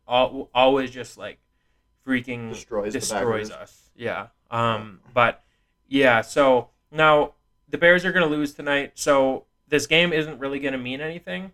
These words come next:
Speaker 1: right? Because everyone else lost in the N F C North.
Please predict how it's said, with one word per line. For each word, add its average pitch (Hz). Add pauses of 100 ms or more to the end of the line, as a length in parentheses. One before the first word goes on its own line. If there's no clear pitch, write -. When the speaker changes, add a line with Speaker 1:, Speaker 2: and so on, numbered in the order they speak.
Speaker 1:
right? 139
Because 135
everyone 123
else 117
lost 139
in 151
the 147
N 143
F 151
C 151
North. 151